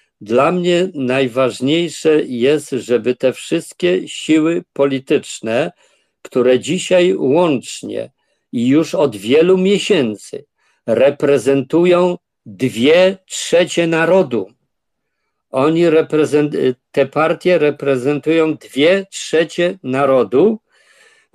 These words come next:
bo mniej więcej w sondażach taki jest rozkład. Trzydzieści,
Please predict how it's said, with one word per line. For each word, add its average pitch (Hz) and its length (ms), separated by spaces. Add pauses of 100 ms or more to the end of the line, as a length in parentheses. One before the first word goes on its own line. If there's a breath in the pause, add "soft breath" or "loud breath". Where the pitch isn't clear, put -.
(140)
bo 131 160
mniej 156 340
więcej 180 460
w - 80
sondażach 175 760 (260)
taki 170 360
jest 170 220
rozkład. 156 760 (380)
Trzydzieści, 151 1120